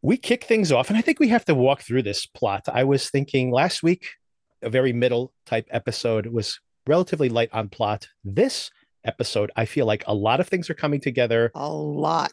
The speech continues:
Speaker 1: <laughs> S-, I think partially very much leaning into this murder mystery here.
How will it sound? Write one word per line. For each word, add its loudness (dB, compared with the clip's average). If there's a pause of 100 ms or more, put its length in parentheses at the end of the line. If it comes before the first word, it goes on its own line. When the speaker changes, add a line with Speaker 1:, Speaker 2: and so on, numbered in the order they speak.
Speaker 1:
<laughs> -6 (120)
S-, -2
I 2
think -2
partially 0 (240)
very 0
much 0
leaning 0
into -4
this -6
murder -2
mystery -4
here. -2